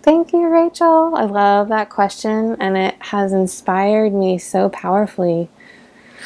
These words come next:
<sighs> which is why I'm a little nervous to be here <laughs> sharing. Um, and then my other Rachel wrote, "Love you so much.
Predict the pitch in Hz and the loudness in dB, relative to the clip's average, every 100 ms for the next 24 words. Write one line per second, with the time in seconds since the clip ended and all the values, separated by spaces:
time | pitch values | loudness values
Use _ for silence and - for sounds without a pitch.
0 | - - - - - - 247 254 - 190 | -14 -14 -14 -18 -20 -2 4 4 2 -4
1 | 190 185 190 185 190 185 190 190 175 180 | -2 0 2 2 2 0 0 0 -2 -6
2 | - 175 196 185 175 170 - - - - | -8 -4 -2 -2 -6 -6 -6 -8 -6 0
3 | 262 254 262 277 - 269 - - - - | 2 4 2 2 -2 -8 -8 -14 -14 -4
4 | 190 180 175 170 165 _ _ - - - | -2 0 0 -2 -8 _ _ -20 -20 -20
5 | _ - 185 175 175 180 190 - _ _ | _ -2 0 2 0 -4 -6 -14 _ _
6 | _ _ - 190 190 196 190 180 - 208 | _ _ -6 -2 2 2 2 0 2 2
7 | 226 220 190 175 - 175 170 165 - _ | 2 0 -2 -4 -2 -2 0 -2 -6 _
8 | - 180 175 170 170 - _ _ - - | -6 0 2 2 -2 -8 _ _ -12 -2
9 | 190 190 202 190 214 185 175 180 - | 2 2 2 0 0 0 0 -2 -6